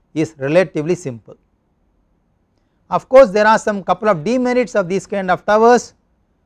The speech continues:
They can operate only at shallow waters because they undergo greater oscillations at greater water depth, which is not desirable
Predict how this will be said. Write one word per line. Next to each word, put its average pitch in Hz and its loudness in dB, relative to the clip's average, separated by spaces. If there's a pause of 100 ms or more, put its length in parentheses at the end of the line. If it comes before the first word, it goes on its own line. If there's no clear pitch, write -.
(140)
They 175 2
can 180 -2
operate 208 2
only 190 -2
at - -4
shallow 190 2
waters 269 4 (320)
because 190 0
they 175 -2
undergo 226 2 (260)
greater 220 0
oscillations 202 2 (160)
at 135 -8
greater 190 -4
water 165 0
depth, 285 -2 (340)
which 175 -2
is 175 -4
not 151 -2
desirable 160 2